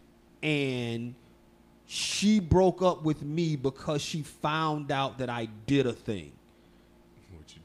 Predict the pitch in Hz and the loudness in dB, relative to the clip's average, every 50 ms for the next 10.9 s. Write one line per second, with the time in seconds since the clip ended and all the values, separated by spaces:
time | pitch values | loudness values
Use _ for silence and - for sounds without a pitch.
0 | 82 87 82 78 - _ _ _ _ _ _ _ _ - 127 120 - - 139 127 | -16 -16 -16 -16 -20 _ _ _ _ _ _ _ _ -6 -6 -4 -2 -2 -2 -2
1 | 123 131 165 202 214 147 - - - - - 185 - 156 135 151 156 135 120 127 | -2 -4 -4 -6 -8 -12 -14 -18 -4 -2 0 0 0 2 4 4 4 4 2 0
2 | - 135 - - 139 135 - 120 - 139 - 120 - 143 147 143 131 139 131 123 | -4 -8 -8 -8 -10 -12 -10 -10 -10 -8 -8 -6 0 2 2 2 2 -2 -6 -8
3 | - 135 123 - - 139 139 139 135 135 139 143 139 139 123 113 107 104 117 - | -10 -12 -10 -4 -2 -2 -2 -2 -4 -4 -2 0 0 0 0 0 -2 -4 -6 -10
4 | - - - - - 139 139 135 - - 165 143 135 135 165 208 277 - - - | -12 -18 -14 -2 0 2 2 2 2 2 4 4 4 4 4 2 2 4 4 6
5 | 254 226 - 226 - - - 240 - - - - 285 - - - - - - - | 6 6 6 4 2 2 -4 -8 -8 -8 -6 -6 -6 -6 -6 -12 -20 -20 -20 -20
6 | - - - 240 - - - 190 185 - - - 170 - - - - 160 - - | -20 -10 -8 -8 -8 -8 -10 -12 -12 -12 -8 -8 -10 -10 -8 -14 -18 -18 -18 -20
7 | - - - - - _ _ - - - 220 208 202 208 233 - - 131 131 135 | -20 -20 -20 -20 -20 _ _ -12 -10 -10 -10 -8 -8 -6 -6 -6 -4 -4 -4 -2
8 | 139 139 120 127 123 127 151 180 160 143 131 127 131 143 - - - - 208 220 | -2 -2 0 0 0 0 0 0 2 4 4 4 4 2 -2 -6 -8 -2 2 2
9 | 185 135 135 139 131 131 135 135 135 131 147 156 - - - _ _ _ _ _ | 2 4 2 0 0 -2 -2 -2 -2 -2 -2 -4 -8 -16 -20 _ _ _ _ _
10 | - - 196 180 - 127 - 220 - 202 240 214 151 117 104 87 78 | -2 0 0 0 0 2 2 2 4 4 4 2 2 -2 -8 -12 -14